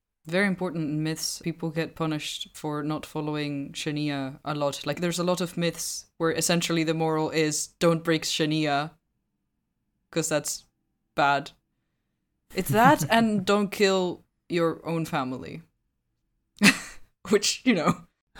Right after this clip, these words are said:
Speaker 2: Which are, you know, I think we can agree those are good lessons to learn from a story. It's
Speaker 1: Yeah,
Speaker 2: like,
Speaker 1: be
Speaker 2: don't
Speaker 1: a good
Speaker 2: murder your
Speaker 1: host
Speaker 2: family.
Speaker 1: and don't
Speaker 2: Be a
Speaker 1: murder
Speaker 2: good
Speaker 1: your
Speaker 2: host.
Speaker 1: family.
Speaker 2: Yep. That's
Speaker 1: Yeah.
Speaker 2: fair. But these friends of the king were also remembering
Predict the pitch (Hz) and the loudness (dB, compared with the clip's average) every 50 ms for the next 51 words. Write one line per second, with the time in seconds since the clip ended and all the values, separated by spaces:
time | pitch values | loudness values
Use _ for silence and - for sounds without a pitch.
0 | - - - - - - - - _ _ _ _ _ _ - - - 381 381 - | -14 -12 -12 -14 -16 -18 -20 -20 _ _ _ _ _ _ -10 -6 -4 -4 -4 -6
1 | - - - 330 247 139 131 131 151 - - - - 208 226 - 269 269 220 220 | -8 -6 -4 2 6 6 8 8 6 2 2 4 6 6 6 6 2 0 0 2
2 | 190 - 190 175 151 156 160 156 143 135 127 139 131 123 131 131 131 - 143 127 | 4 6 6 6 6 6 8 8 8 8 8 6 6 6 4 2 2 2 2 2
3 | 127 123 127 135 - - 135 123 - - - 175 135 127 127 127 131 - 135 131 | 2 2 2 2 0 -2 -4 -4 -4 -4 -4 -2 -2 -2 -2 -4 -4 -4 -4 -4
4 | - - 147 139 - - 123 139 - 139 233 269 269 - - 185 202 254 254 240 | -2 0 0 0 0 0 0 0 0 2 2 2 0 0 2 6 8 10 10 10
5 | 196 185 175 - 156 151 147 208 214 226 226 139 135 - - - 196 196 196 190 | 10 10 10 10 10 10 10 12 12 12 12 10 10 8 8 8 6 6 6 6
6 | 190 196 190 190 180 185 185 185 180 147 - 175 175 170 135 156 143 143 139 135 | 6 6 6 6 6 4 4 4 6 6 4 4 4 4 4 4 2 2 0 -4
7 | 147 156 160 - 208 123 120 120 - - - _ _ - - - - - - - | -6 -6 -6 -6 -4 -4 -4 -4 -8 -16 -20 _ _ -18 -18 -16 -16 -18 -20 -20
8 | - - - _ _ _ - - - 170 101 - - - 123 120 120 131 - - | -20 -20 -20 _ _ _ -2 2 2 2 2 2 2 2 2 4 2 0 -2 -4
9 | - - - - - - - - - - - _ _ _ _ _ _ _ _ _ | -12 -20 -20 -20 -18 -18 -20 -20 -20 -20 -20 _ _ _ _ _ _ _ _ _
10 | _ _ _ _ _ _ _ _ _ _ _ _ _ _ _ _ _ _ _ _ | _ _ _ _ _ _ _ _ _ _ _ _ _ _ _ _ _ _ _ _
11 | _ - 185 - - 151 160 165 151 135 - - - 170 180 185 180 156 151 143 | _ 0 0 0 0 0 -2 -2 -2 -4 -6 0 6 6 6 8 6 2 0 -2
12 | 139 135 - 196 180 147 139 131 127 131 135 123 - 156 151 147 - 156 143 135 | -2 0 2 2 2 4 4 2 2 2 2 4 4 4 4 4 2 0 2 4
13 | 147 151 151 160 170 170 165 151 151 139 135 123 123 123 123 127 127 | 4 6 6 6 6 6 4 4 6 6 6 6 4 2 -2 -4 -6